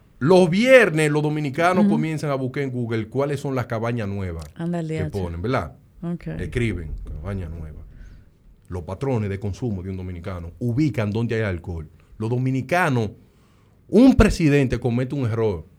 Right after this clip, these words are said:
Speaker 1: quitándole el alcohol y el placer.
Speaker 2: Sí.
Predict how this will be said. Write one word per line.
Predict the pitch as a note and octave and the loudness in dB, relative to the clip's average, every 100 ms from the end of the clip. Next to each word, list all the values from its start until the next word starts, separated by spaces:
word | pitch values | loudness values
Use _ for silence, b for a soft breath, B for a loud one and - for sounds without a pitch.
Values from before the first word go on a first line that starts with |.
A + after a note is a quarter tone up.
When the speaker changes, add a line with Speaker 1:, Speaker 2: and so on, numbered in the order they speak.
| _ - | _ -12
Speaker 1:
quitándole | G#2+ G2+ B2+ B2+ A#2+ A#2 | -8 -2 0 0 0 -2
el | A2+ | 0
alcohol | G#2+ G2 - F3+ G#3+ G#3+ - _ | -2 -4 2 4 6 2 -8 _
y | A2 | -4
el | A2 | -4
placer. | G2 G#2 E2 A#2 F#2+ D#2 | -2 -4 -4 -2 -2 -4
Speaker 2:
Sí. | - | -8